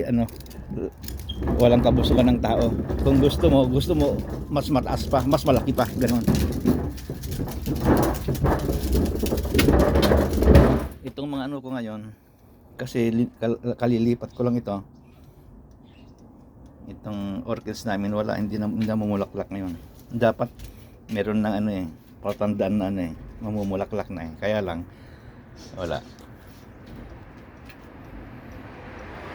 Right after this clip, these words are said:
Kasi spring na, pag spring,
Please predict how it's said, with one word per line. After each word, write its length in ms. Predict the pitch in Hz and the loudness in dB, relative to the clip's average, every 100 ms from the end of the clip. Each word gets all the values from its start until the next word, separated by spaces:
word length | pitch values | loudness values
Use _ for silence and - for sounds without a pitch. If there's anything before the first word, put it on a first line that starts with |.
| - - - - - - - | -10 -8 -8 -6 -6 -4 0
Kasi 160 | - 143 | 2 0
spring 400 | - - 127 127 | 0 2 4 6
na, 80 | 107 123 | 4 2
pag 160 | 131 131 | 0 -2
spring, 480 | - - 120 117 117 | -6 -2 0 2 0